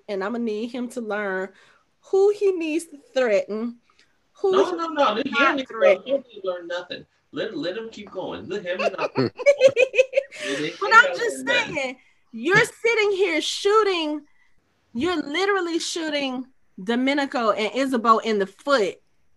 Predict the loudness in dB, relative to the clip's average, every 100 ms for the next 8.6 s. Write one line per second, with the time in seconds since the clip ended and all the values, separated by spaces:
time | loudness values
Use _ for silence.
0 | _ 0 2 2 2 0 -2 0 0 0
1 | 0 -2 2 2 2 0 2 2 0 -6
2 | -2 2 2 -2 -6 -2 2 2 2 6
3 | 8 8 6 0 -14 -16 _ _ _ _
4 | _ _ _ _ -4 2 2 2 _ _
5 | -2 2 2 0 -8 -2 4 4 4 2
6 | 0 -2 -4 -6 -6 -12 _ _ _ _
7 | _ _ _ _ _ _ _ _ _ _
8 | _ _ -6 -4 -4